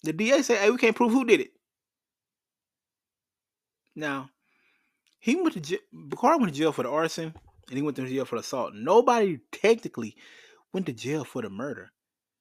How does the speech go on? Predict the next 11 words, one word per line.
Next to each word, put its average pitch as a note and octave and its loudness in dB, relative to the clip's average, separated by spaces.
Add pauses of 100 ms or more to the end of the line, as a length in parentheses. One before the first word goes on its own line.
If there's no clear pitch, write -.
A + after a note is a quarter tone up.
(340)
But G#3+ 6 (1120)
if E3 0 (160)
I A#3 2
was B3 -2
to - -20
say G#3+ -4
who G#3 -4
I F#3+ -2
thought D#3+ -6
did D#3 -6
this, - -6